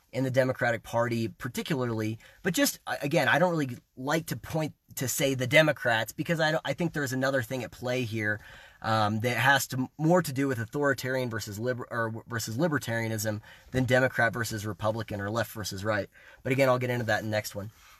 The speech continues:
Um, so anyway, th-, this is, this is where I came from. In the next one, I'm gonna talk about how I think we got here, how I got here, how I think, uh, there is some blame on the Republican or the more conservative side of things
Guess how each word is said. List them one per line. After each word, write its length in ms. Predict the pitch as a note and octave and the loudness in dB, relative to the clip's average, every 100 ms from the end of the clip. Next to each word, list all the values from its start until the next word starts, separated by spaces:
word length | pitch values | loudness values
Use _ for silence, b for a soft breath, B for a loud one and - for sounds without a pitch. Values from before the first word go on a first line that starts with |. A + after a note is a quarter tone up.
| _ | _
Um, 500 | D3+ D#3 D3 B2 A2+ b b b _ _ | 4 6 6 4 -4 b b b _ _
so 160 | - | -2
anyway, 300 | G#3+ G#3+ D#3+ | 2 6 6
th-, 160 | B2 F#3+ - | 6 2 2
this 280 | C3 E3+ E3+ | -2 -2 0
is, 240 | E3+ A#2 - _ _ _ _ _ | -2 -2 -8 _ _ _ _ _
this 220 | C3+ E3 | -2 0
is 120 | E3 | 0
where 140 | C#3+ C#3 | 2 0
I 80 | A#2+ | 0
came 260 | C3 C3+ | -2 -4
from. 360 | D#3 E3+ F3 F3+ _ _ - | -2 -2 -2 -4 _ _ 0
In 120 | C3+ | 2
the 60 | |
next 240 | C#3+ D#3 E3 | 4 4 2
one, 120 | D3 | 0
I'm 60 | C3+ | 0
gonna 120 | B2+ | 0
talk 240 | C3 C3 | 0 0
about 380 | B2+ A#2+ A2+ A2 _ _ _ | 4 4 6 2 _ _ _
how 280 | - - E3+ | -4 2 4
I 80 | E3 | 4
think 220 | F3+ E3 | 0 -2
we 80 | C3+ | -2
got 300 | G#2 A#2+ C#3+ | 0 2 0
here, 420 | - F3+ F#3 F#3+ B B B B | -2 0 0 0 B B B B
how 200 | - - | 0 2
I 160 | A2+ C#3+ | 4 2
got 240 | D#3 D3+ | 6 4
here, 340 | B2 C#3+ D3 C#3 | 4 -2 -2 0
how 220 | A2+ C#3 | 0 2
I 80 | C3+ | 2
think, 360 | C3 C3+ - - b b b - | 0 -6 -8 -20 b b b -6
uh, 300 | A#2 A2+ A2 - - | 0 2 0 -2 -16
there 240 | C3 C#3+ D3 | -2 2 2
is 80 | |
some 200 | - B2 | 2 -2
blame 460 | G2+ G#2 B2 C3 C3+ | -6 -4 0 2 4
on 140 | B2 | 4
the 80 | A2+ | 4
Republican 540 | G#2+ - C3+ C#3 C#3 B2+ | 2 2 -2 0 -2 -2
or 100 | A2+ | 0
the 80 | |
more 240 | A#2+ C3 B2 | 2 2 2
conservative 640 | - A#2 - B2 A#2+ A#2+ | -2 -4 -2 -2 -2 -4
side 240 | - A2+ | 0 0
of 80 | B2 | 0
things 480 | - B2+ A#2+ A#2+ - | -4 -4 -2 -4 -6